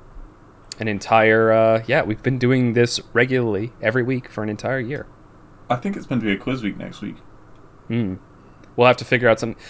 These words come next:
Speaker 1: I was, I, I have some ideas, um, that I'll discuss with you after this, uh,
Speaker 2: Yeah.
Speaker 1: for what we could potentially do for, to, to mark that out as a special one.
Speaker 2: Okay.
Speaker 1: Um,
Speaker 2: Um, all is, uh, also, I think it's your turn to ask me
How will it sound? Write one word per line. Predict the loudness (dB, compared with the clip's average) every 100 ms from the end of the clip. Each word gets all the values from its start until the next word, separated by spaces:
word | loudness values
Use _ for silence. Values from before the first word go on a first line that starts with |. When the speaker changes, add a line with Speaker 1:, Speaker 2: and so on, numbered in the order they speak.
| -10 2
Speaker 1:
I | 4
was, | 4 2
I, | 4 4
I | 4
have | 2
some | 2
ideas, | -2 0 0 0 0 -4 -10 -8 2
um, | 4 4 2
that | 2
I'll | 2
discuss | 2 2 2 2
with | 0
you | 4
after | 4 4 0
this, | 0 0 -4 -2
uh, | 0 2 2 0
Speaker 2:
Yeah. | -6 -8
Speaker 1:
for | -2 4 4
what | 4 2
we | -2
could | -6
potentially | -10 -4 -2 -2 0 -2
do | 0 0 2 0
for, | 0 2 2 0 -10 -2
to, | 0 0
to | 0 0
mark | 4 4 6
that | 6
out | 6 6
as | 4
a | -2
special | 0 0 2
one. | 0 -2 -6 -14 -20 -20 -20 -20 -20 -8
Speaker 2:
Okay. | 0
Speaker 1:
Um, | 2 2 0 -6 -12 -20 -20 -20 -14
Speaker 2:
Um, | -4 -2 -2 -6 -10
all | -10 -8 -6
is, | -8 -6
uh, | 0 0
also, | 0 -2 -2 0
I |
think | -2 -4 -6
it's | -8 -8 -12 -20 -18 -20 -20 -20 -20 -20 -20 -20 -20 -20 -20 -20 -20 -20 -20 -20 -20 -20 -20
your | -8 -8 -8
turn | -8 -8 -6
to | -6
ask | -8 -8 -8
me | -6 -6